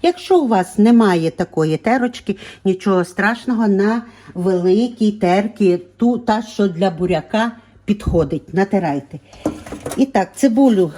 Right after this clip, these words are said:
закладаю в пательню. О, чуть-чуть пательня вже почала нагріватися. І так,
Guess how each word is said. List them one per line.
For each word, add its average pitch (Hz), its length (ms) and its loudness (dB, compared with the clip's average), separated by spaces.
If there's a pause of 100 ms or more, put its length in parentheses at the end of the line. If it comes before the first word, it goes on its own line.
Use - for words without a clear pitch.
закладаю 185 920 0
в 147 120 -12
пательню. 214 1040 -4 (1300)
О, 233 320 0
чуть-чуть 269 420 -6
пательня 202 420 0
вже 160 320 -2 (600)
почала 180 440 -2
нагріватися. 156 1300 -4 (1120)
І 208 60 -6
так, 160 360 -12